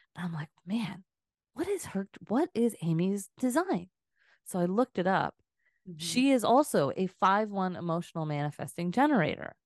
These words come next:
Speaker 1: And I'm like, "Oh,
Speaker 2: Oh,
Speaker 1: that's
Speaker 2: cool.
Speaker 1: interesting." For, for a design that I have not encountered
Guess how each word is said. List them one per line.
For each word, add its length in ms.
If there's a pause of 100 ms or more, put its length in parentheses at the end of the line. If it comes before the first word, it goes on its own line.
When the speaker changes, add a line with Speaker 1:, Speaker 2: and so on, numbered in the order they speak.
(140)
Speaker 1:
And 100
I'm 80
like, 180
"Oh, 120
Speaker 2:
Oh, 20
Speaker 1:
that's 320
Speaker 2:
cool. 100
Speaker 1:
interesting." 840 (800)
For, 360
for 140
a 80
design 460
that 260
I 240
have 220
not 440
encountered 760